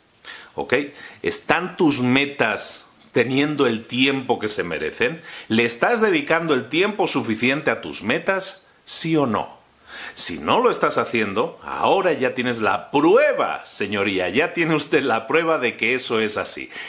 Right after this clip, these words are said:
Entonces, ¿qué tienes que hacer? Cambiar. Tienes que cambiar. Tienes que empezar a ver en qué otras categorías estás poniendo tiempo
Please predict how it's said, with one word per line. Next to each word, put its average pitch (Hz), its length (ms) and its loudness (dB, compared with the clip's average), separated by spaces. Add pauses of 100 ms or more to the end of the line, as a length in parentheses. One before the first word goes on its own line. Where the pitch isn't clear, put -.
(120)
Entonces, 143 360 0
¿qué 160 120 0
tienes 151 200 -2
que 120 80 0
hacer? 131 340 -2
Cambiar. 71 600 -10 (160)
Tienes 123 260 0
que 104 100 -10
cambiar. 76 380 -4 (260)
Tienes 151 300 2
que 135 80 2
empezar 123 480 0
a 160 80 2
ver 117 380 -2
en 135 260 -2
qué 143 160 2
otras 175 340 0
categorías 113 640 0
estás - 540 -6 (140)
poniendo 113 680 0
tiempo 80 520 -6